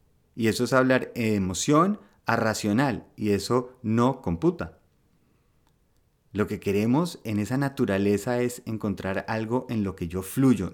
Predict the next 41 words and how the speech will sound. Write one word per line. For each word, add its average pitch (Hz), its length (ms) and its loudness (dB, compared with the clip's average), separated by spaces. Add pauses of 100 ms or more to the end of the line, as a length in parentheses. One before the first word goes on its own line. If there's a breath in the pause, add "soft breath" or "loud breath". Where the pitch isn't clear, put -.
No 107 80 -2
estamos 127 340 0
hablando 110 320 2
de 131 140 2
pasión 127 640 2
o 127 40 -2
si 107 120 -8
tengo 98 260 -2
facilidad 107 840 -2
para 117 260 0
algo, 95 280 -2
es 107 200 -4
en 117 100 2
algo 123 220 2
en 131 60 4
lo 127 100 0
que 104 120 -4
yo 98 140 -2
siento 110 320 -4
que 107 120 -12
quiero 92 340 -4
aportar. 95 720 -6 (340 soft breath)
Y 117 140 0
el 113 140 0
que 110 140 2
es 113 120 0
bueno 190 340 4
en 185 80 4
algo, 180 320 2 (220 loud breath)
le 110 140 2
va 117 120 4
bien, 143 400 2
eso 107 220 -6
sí 131 120 -4
lo 139 140 0
tengo 135 460 -4 (420)
completamente 151 800 4
aprendido 120 380 0
en 123 100 4
mi 117 80 2
vida. 110 260 4